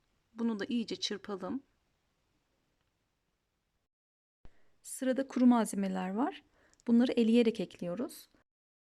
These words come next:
Bunun için iki su bardağı unun üzerine bir paket kabartma tozu, bir çay kaşığı silme olacak şekilde karbonat, bir paket vanilin, bir tatlı kaşığı da tarçın ekleyerek güzelce eleyelim.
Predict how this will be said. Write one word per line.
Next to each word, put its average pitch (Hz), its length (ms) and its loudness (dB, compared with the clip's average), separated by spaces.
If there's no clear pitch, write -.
Bunun 302 200 6
için 262 280 0
iki 277 180 -2
su - 180 -12
bardağı 233 540 0
unun 240 220 6
üzerine 202 640 2
bir 254 140 2
paket 247 340 -2
kabartma 220 520 0
tozu, 214 480 -4
bir 233 220 0
çay 220 260 0
kaşığı 214 440 -2
silme 226 340 0
olacak 202 340 0
şekilde 202 520 -4
karbonat, 208 840 -2
bir 233 180 2
paket 208 420 -4
vanilin, 233 580 2
bir 262 220 2
tatlı 233 320 -4
kaşığı 233 300 0
da 214 100 0
tarçın 220 400 -2
ekleyerek 202 640 -4
güzelce 208 420 -2
eleyelim. 208 680 0